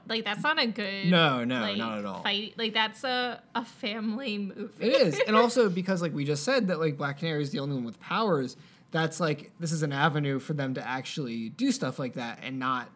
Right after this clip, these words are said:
Speaker 2: have it all just be C G. Like, they
Speaker 1: Right.
Speaker 2: took, they had an opportunity to do that kind of movie, and they, they took it, which I think is really cool. Um, and obvi-, we, we had, like, a bit more, we're, we've had some of that throughout, like, both Marvel and D C's properties. Like, that's why people like stuff like Daredevil.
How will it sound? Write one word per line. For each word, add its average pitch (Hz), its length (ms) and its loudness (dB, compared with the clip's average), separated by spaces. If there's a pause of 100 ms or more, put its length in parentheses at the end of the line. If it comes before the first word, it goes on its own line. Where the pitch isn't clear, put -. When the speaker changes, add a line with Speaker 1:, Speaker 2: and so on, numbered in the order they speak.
(340)
Speaker 2:
have 135 240 -4
it 127 100 -2
all 123 160 -4
just 117 280 -8 (200)
be 139 140 -4
C 127 240 -6
G. 117 320 -8 (400)
Like, 139 180 -4
they 143 80 -4
Speaker 1:
Right. 208 280 0
Speaker 2:
took, 165 100 -10
they 160 140 0
had 160 200 -2
an 165 80 0
opportunity 143 760 -2 (420)
to 156 80 -4
do 135 180 -2
that 127 140 -4
kind 123 160 -8
of 113 60 -8
movie, 110 300 -6
and 110 120 -6
they, 104 260 -8 (100)
they 113 80 -10
took 143 200 -4
it, - 140 -14 (360)
which 131 140 -8
I 120 60 -4
think 123 160 -8
is 117 80 -10
really 113 160 -8
cool. 98 260 -12 (440)
Um, 113 240 -6
and 131 100 -8
obvi-, 160 300 -2
we, 175 200 -2
we 175 240 -2
had, 180 240 2
like, 170 120 0
a 147 60 -2
bit - 280 -4
more, 214 360 -2
we're, 185 140 -2
we've 160 240 -2
had 180 200 2
some 196 140 -2
of 180 80 -2
that 160 280 -4
throughout, 151 360 0
like, 127 180 -6
both 135 280 -8
Marvel 135 360 -6
and 123 80 -8
D 117 100 -12
C's 143 180 -10
properties. 135 460 -6
Like, 113 160 -16
that's 127 180 -10
why 131 160 -4
people 139 300 -6
like 117 180 -6
stuff 117 220 -12
like 127 100 -12
Daredevil. 156 480 0